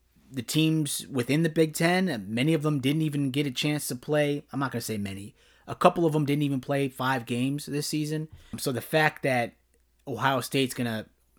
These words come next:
probably most likely make it to the playoffs with that type of record, it is what it is. It, it's unfortunate, but,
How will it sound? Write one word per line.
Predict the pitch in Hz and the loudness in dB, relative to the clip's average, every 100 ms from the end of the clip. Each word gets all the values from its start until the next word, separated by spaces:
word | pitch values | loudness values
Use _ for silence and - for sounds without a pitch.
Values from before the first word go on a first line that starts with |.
| _ _ _ - | _ _ _ -4
probably | 170 214 185 | 0 2 4
most | 160 151 - | 2 2 2
likely | 156 156 139 | 2 2 2
make | 120 123 | 0 -2
it | |
to | 120 | -6
the | 113 | -8
playoffs | - 127 127 127 117 | -4 -2 -2 -4 -6
with | 101 | -4
that | 117 113 | -2 -2
type | 131 110 | -4 -4
of | 107 | -6
record, | 123 131 131 127 _ _ | -4 -2 -4 -6 _ _
it | 135 | 0
is | 131 135 | 2 2
what | 117 | 0
it | 104 | -2
is. | 110 143 156 - | 0 0 0 -4
It, | - 98 - | -8 -14 -14
it's | 107 - | -8 -4
unfortunate, | 113 - 143 156 170 175 165 _ _ _ _ _ | -4 -2 0 2 2 0 -4 _ _ _ _ _
but, | 117 107 143 135 | -10 2 4 4